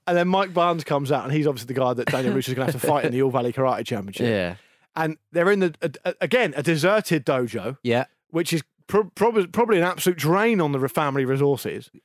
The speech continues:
Speaker 2: Tatami mats, as far as the eye can see.
Speaker 1: Yeah, and, and mirrors everywhere.
Speaker 2: Mm.
Speaker 1: Anyway,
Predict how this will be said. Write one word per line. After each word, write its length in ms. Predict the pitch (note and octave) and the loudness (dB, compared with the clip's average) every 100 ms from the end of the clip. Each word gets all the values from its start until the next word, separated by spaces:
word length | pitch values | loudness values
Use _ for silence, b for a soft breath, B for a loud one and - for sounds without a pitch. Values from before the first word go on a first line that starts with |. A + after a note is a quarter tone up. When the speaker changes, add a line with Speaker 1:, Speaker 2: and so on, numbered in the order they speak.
| - | -8
Speaker 2:
Tatami 420 | C#3 - D#3 C3 | -4 0 0 2
mats, 440 | B2 C3+ - - - | 0 -2 -6 -8 -8
as 100 | B2+ | -4
far 200 | - C#3+ | 0 0
as 80 | C#3 | 2
the 80 | D3 | 0
eye 120 | D3 | 0
can 140 | D3+ | -2
see. 120 | A#3+ | 2
Speaker 1:
Yeah, 400 | C#4+ C4+ C#3 A#2+ - | 2 2 0 -4 -4
and, 220 | G3+ G3+ G3 | -2 -2 0
and 160 | F#3+ | 2
mirrors 280 | F#3+ A#3+ C#3+ | 4 4 2
everywhere. 500 | D#3+ C#3+ G#2 F#2+ B2+ - | 0 -2 -6 -8 -10 -8
Speaker 2:
Mm. 220 | A2 G2 | -4 2
Speaker 1:
Anyway, 300 | A3+ D#3 | 2 2